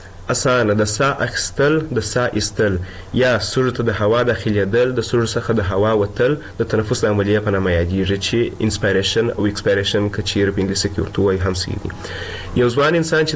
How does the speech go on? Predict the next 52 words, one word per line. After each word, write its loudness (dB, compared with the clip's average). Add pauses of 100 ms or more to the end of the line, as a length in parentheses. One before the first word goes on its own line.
دی، 2
هغه 2
په 0
یوه 2
دقیقه -2
کې -2 (100)
د 2
دولس 2
څخه -4 (120)
تر -2
شل 0
وارې 2
پورې 0
ساه 0 (140)
اخلي. -2
دا 2
نارمل 2
دی، 0 (560)
دا 4
بیا 0
کیدای 2
سي 0 (120)
غیر 2
نورمال 2
سي، -4
چې -4 (160)
هغه 2 (240)
په -2
موږ 0
پورې 0
اړه 2
نه 2
لري، 0
تر -6
څو 0
اوس 2
درته 2
ووایم. 2 (440)
په 0
غیر 2
نورمال 2 (120)
وختو 0
کې 0 (160)
یا 2
هم 0
ډیریږي 2
یا 2
هم 0
تر -2 (400)
دولس 2
ډیر 2 (100)
کمیږي. 0